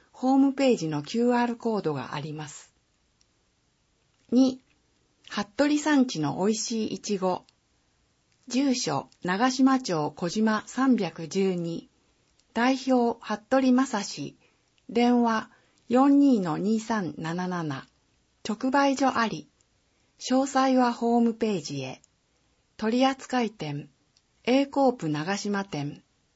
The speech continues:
菜花の里、花市場、ファーマーズマーケット、ニューハートピア温泉、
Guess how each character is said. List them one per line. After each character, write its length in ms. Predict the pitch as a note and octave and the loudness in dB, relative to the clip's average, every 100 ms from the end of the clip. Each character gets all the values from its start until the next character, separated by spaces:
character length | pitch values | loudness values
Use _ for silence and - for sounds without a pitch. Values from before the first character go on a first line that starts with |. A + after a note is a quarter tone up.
| _ _ | _ _
菜 160 | A#3+ C#4+ | -4 0
花 260 | C4 F#3 | 0 0
の 140 | D#3 D3 | -4 -8
里、 500 | D3+ D3 E3 D#3+ - _ _ _ _ _ | -12 -8 -6 -6 -10 _ _ _ _ _
花 360 | A3+ A#3+ C4+ | -2 2 2
市 260 | C4 - F#3+ | 0 -2 -6
場、 300 | C#3+ C#3 - _ | -4 -6 -8 _
フ 120 | - | 0
ァ 100 | C4 | 2
ー 40 | C4 | 4
マ 200 | C4+ B3+ | 4 2
ー 40 | |
ズ 100 | B3+ | 2
マ 200 | A#3+ A#3+ | 2 2
ー 60 | A3 | -2
ケ 180 | - C3+ | -8 -14
ッ 40 | - - | -14 -14
ト、 200 | A2+ - _ _ _ _ _ _ _ - | -14 -14 _ _ _ _ _ _ _ 0
ニ 160 | A#3 | 4
ュ 80 | C#4 | 6
ー 20 | |
ハ 240 | C#4 C4+ C4+ | 4 0 -2
ー 80 | C4 | 0
ト 140 | B3+ | -2
ピ 180 | B3 B3 | 0 2
ア 140 | A#3+ | 2
温 180 | A#3 G#3 | 2 0
泉、 460 | F3+ - C#3+ D3 | -6 -10 -10 -12